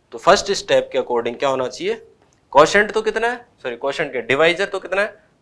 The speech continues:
टू, और ये क्या है, वन सेवेंटी फ़ाइव, और यहाँ पे प्लस में रिमाइंडर कितना आएगा, फ़ोर्टी टू। वन सेवेंटी फ़ाइव प्लस फ़ोर्टी टू कितना हो गया,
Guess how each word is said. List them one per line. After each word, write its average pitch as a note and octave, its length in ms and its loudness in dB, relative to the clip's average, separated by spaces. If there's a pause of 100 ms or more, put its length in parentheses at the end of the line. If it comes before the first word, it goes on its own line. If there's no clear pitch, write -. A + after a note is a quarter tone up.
टू, A#3+ 260 -2 (380)
और - 480 2
ये D#3 120 -4
क्या G3 180 2
है, A#3+ 140 -2 (440)
वन G3 160 4
सेवेंटी A3+ 420 0
फ़ाइव, F#3 260 2 (580)
और A2+ 120 -8
यहाँ A#2 320 4
पे G#3 140 -2
प्लस F#3+ 300 -2
में F#3+ 80 -4
रिमाइंडर F3+ 320 -4
कितना F3+ 260 -6
आएगा, F#3 220 -10 (500)
फ़ोर्टी G#3 320 -4 (220)
टू। - 160 -12 (180)
वन E3+ 160 2
सेवेंटी G3 500 -2
फ़ाइव G3 320 2
प्लस G3+ 200 -6
फ़ोर्टी F3+ 340 -10
टू C3+ 220 -14 (140)
कितना C#3+ 200 -6
हो D#3 120 -2
गया, E3 180 -10